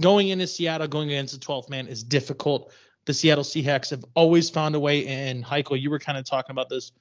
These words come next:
Um, running back by committee has always been something that Seattle's done well since the absence of Marshawn Lynch and, and breaking up that Legion of Boom team. Um, Seattle's been great running back by committee. I like them at home against a team that's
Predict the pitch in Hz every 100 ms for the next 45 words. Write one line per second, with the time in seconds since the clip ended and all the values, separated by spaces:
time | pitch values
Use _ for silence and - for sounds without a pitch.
0 | _ _ _ 123 117 113 117 113 _ _
1 | _ _ 151 208 220 226 220 190 185 165
2 | 151 151 135 147 151 143 147 131 143 135
3 | 135 127 - 143 135 131 117 135 135 127
4 | 123 156 139 135 131 135 147 135 160 156
5 | 156 135 - 131 123 120 117 123 - _
6 | - _ - 113 135 120 143 143 143 135
7 | - 107 127 135 123 127 127 131 120 123
8 | - 139 143 147 160 _ _ _ _ 120
9 | 117 113 113 113 - - 156 156 131 139
10 | 143 139 143 139 131 123 123 127 - 139
11 | 139 139 156 185 196 185 185 165 143 123
12 | 156 151 151 - _ _ _ _ - 165
13 | 151 143 147 120 196 180 156 147 - _
14 | 151 143 127 -